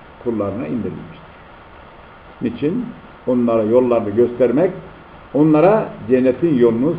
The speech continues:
sırat-ı müstakime, onları hidayet etmek için gönderilmiştir. Em yekûnûne ifterahu, kul fe'tû bi suretin mislihi. Bazen diyorlar ki bazıları,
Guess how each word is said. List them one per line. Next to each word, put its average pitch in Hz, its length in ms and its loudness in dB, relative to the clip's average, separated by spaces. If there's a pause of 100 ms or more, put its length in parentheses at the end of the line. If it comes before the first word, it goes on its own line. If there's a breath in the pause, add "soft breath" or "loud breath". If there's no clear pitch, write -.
sırat-ı 131 360 0
müstakime, 117 640 -4
onları 131 380 -2
hidayet 120 360 0
etmek 107 200 -10
için 98 200 -12 (160)
gönderilmiştir. 92 400 -14 (2750)
Em 226 200 4
yekûnûne 233 680 6
ifterahu, 190 760 4 (500)
kul 208 260 8
fe'tû 269 420 8
bi 208 80 6
suretin 170 480 6
mislihi. 131 520 2
Bazen 208 440 4
diyorlar 220 440 6
ki 190 120 4
bazıları, 185 680 6